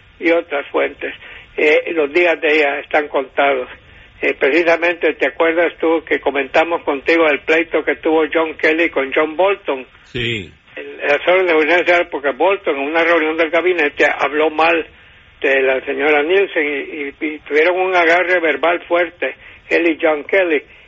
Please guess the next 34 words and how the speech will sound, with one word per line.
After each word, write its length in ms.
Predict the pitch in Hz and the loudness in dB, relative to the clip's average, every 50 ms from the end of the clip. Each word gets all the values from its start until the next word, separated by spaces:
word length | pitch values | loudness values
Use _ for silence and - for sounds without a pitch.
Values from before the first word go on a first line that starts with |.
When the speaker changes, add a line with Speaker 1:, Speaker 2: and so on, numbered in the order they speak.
| - _ - | -20 _ -6
Speaker 1:
Y 120 | - 165 156 | -2 0 0
hablando 440 | 143 143 160 165 175 170 175 180 | 2 2 2 2 2 2 2 2
de 140 | 175 165 143 139 | 2 2 0 0
John 200 | 160 165 160 143 | -2 -2 -2 -2
Kelly, 440 | - 170 165 170 175 180 180 - - - | -2 0 2 2 2 2 2 0 -2 -4
nadie 340 | 151 143 151 165 175 175 156 - - | -2 0 2 2 2 2 0 0 0
sabe 340 | 165 147 151 170 190 196 - - _ _ _ _ - - - | 2 2 2 0 -2 -4 -6 -12 _ _ _ _ -16 -6 -2
si 60 | 151 | 0
él 140 | 147 147 - | 0 0 0
se 120 | - 156 139 | -2 -2 -2
va, 300 | 131 127 143 147 151 143 - - - | -2 -4 -4 -4 -4 -4 -4 -4 -2
va, 120 | 151 143 | -2 -2
va 160 | 139 - 143 143 | 0 0 0 0
a 100 | - - | 2 2
seguir 300 | 143 131 135 147 147 143 | 2 2 4 4 4 2
en 100 | 139 135 | 2 0
el 100 | 127 127 | -2 -4
puesto, 500 | - - 185 185 190 185 185 - 185 165 - | -2 0 2 2 2 0 -4 -6 -6 -6 -4
si 100 | - 147 | -4 -4
él 120 | 131 135 - | -6 -6 -6
se 100 | - 143 | -8 -6
va 140 | 135 131 139 | -4 0 2
a 80 | 165 196 | 2 4
ir, 260 | 202 190 180 160 - _ - - _ _ _ _ _ _ _ _ - | 2 2 0 -2 -6 _ -20 -20 _ _ _ _ _ _ _ _ -8
pero 600 | 156 139 139 139 127 127 123 123 - 214 226 - _ _ _ _ _ _ - - - - - - - - - | -6 -4 -2 -2 -2 -4 -6 -8 -14 -20 -20 -20 _ _ _ _ _ _ -20 -20 -20 -18 -14 -14 -12 -8 -4
el 240 | - 165 156 156 - | 0 0 0 0 2
presidente 500 | - 165 143 151 185 208 220 214 233 226 | 0 0 2 2 2 0 0 0 0 0
anunció 600 | 214 208 175 160 - - 220 226 214 165 - - _ _ - _ _ _ _ - | 0 -2 -4 -6 -4 -2 0 0 2 0 -2 -4 _ _ -20 _ _ _ _ -2
que 100 | 156 147 | 0 0
después 460 | 143 139 - - - 190 202 196 190 | 0 0 -2 -2 -2 0 0 0 0
de 100 | 202 196 | 0 0
los 240 | 190 180 170 151 - | 2 0 0 -2 -4
comicios 600 | - - 139 143 180 202 208 196 - 202 185 165 170 | -4 -6 -4 0 0 0 0 0 0 0 -2 -2 -2
internos 640 | 160 143 131 - - 185 185 180 180 185 180 160 | -6 -8 -4 -2 0 0 0 0 -2 -4 -6 -6